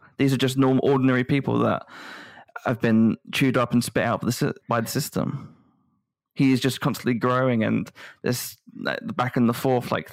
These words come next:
people that have a, like, they get spit out. By the way, I just, I don't wanna interrupt my flow, but I do,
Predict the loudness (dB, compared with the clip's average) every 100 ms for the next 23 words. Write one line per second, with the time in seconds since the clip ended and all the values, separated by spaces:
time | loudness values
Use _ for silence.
0 | _ -2 2 2 2 0 2 2 2 -2
1 | -12 -20 -20 -20 -20 -20 _ _ _ _
2 | _ _ _ _ _ _ -4 -4 -4 -8
3 | -2 0 0 -2 -2 0 2 4 4 2
4 | -2 -6 -4 0 2 2 2 0 0 -2
5 | -2 -2 -2 0 -2 -4 -2 0